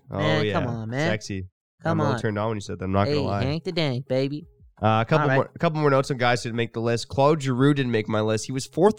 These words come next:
Speaker 1: overall in points in the decade, though.
Speaker 2: Ooh.
Speaker 1: That's kinda crazy. Cla-
Speaker 2: Yeah,
Speaker 1: Claude
Speaker 2: it
Speaker 1: Giroux, a lot of longevity, a bit overshadowed.
Speaker 2: A bit underappreciated.
Speaker 1: Exactly, but, uh, and I underappreciate him <laughs> on this list, too, 'cause he's not here. Uh, John Tavares, uh,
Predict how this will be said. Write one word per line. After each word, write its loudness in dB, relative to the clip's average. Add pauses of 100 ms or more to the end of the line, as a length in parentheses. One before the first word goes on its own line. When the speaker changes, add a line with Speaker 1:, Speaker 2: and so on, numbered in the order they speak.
Speaker 1:
overall 6
in -4
points -4
in -8
the -6
decade, -6
though. -8
Speaker 2:
Ooh. -6
Speaker 1:
That's -10
kinda -2
crazy. 0
Cla- 0
Speaker 2:
Yeah, 0
Speaker 1:
Claude 0
Speaker 2:
it -4
Speaker 1:
Giroux, 0
a -4
lot 2
of -2
longevity, 0
a -2
bit 0
overshadowed. 0 (180)
Speaker 2:
A -20
bit -4 (160)
underappreciated. -4 (220)
Speaker 1:
Exactly, 2
but, 0
uh, 2
and 0
I 2
underappreciate 0
him 2
<laughs> -8
on 2
this -4
list, -6
too, 0
'cause -12
he's -4
not 0
here. -2 (480)
Uh, 2
John 4
Tavares, 8 (300)
uh, 6